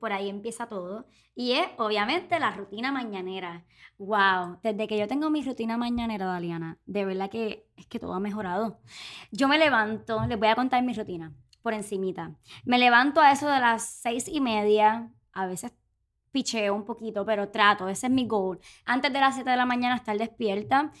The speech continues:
me tomo un té, yo no tomo café, así que me hago un té, medito. Meditar para mí es esencial, media hora o quince minutos. Este, bailo un poquito de bossa nova, prendo un incienso, ma-, me hago un súper desayuno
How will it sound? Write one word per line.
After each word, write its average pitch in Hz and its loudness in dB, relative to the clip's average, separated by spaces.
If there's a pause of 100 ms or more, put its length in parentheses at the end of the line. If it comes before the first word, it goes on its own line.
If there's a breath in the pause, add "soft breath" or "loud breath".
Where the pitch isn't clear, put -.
(220 soft breath)
me 226 -4
tomo 214 -6
un 190 -6
té, 277 2
yo 233 -2
no 214 -2
tomo 226 -4
café, 208 -4
así 240 -2
que 202 -6
me 190 -4
hago 175 -6
un 175 -8
té, 285 2 (220 loud breath)
medito. 262 2
Meditar 208 -2
para 220 -2
mí 220 -2
es 233 -8
esencial, 214 0
media 202 2
hora 262 6
o 220 0
quince 208 -6
minutos. 269 0 (520 loud breath)
Este, 240 0 (160 loud breath)
bailo 226 4
un 220 -4
poquito 220 -4
de 202 0
bossa 202 -8
nova, 302 4
prendo 214 -6
un 196 -10
incienso, 269 -4 (340 loud breath)
ma-, 262 0
me 262 4
hago 262 2
un 330 -2
súper 294 -4
desayuno 277 -2